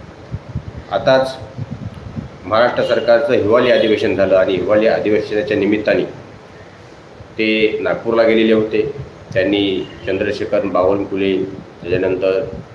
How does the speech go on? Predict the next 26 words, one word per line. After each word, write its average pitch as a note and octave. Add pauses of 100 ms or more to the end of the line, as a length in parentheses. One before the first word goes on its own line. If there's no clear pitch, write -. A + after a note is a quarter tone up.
(340)
महाराष्ट्र F#2
राज्याचे G2
मुख्यमंत्री G2
देवेंद्र G2
फडणवीस F#2+ (840)
यांचीसुद्धा A#2+
भेट A2
घेतलेली G2+
आहे. F#2+ (800)
परंतु F3+
मित्रांनो, F3
अजूनपर्यंत E3 (160)
भारतीय G#2
जनता C#3
पार्टीमध्ये C3+ (300)
त्यांना B2
घेण्याचे C3
संकेत G#2
कुठं D#3+
दिसत -
नाही D#2+
आहे. C2+ (1400)
आणि C#3+
असं D#3
असताना D#3
मित्रांनो, D#3+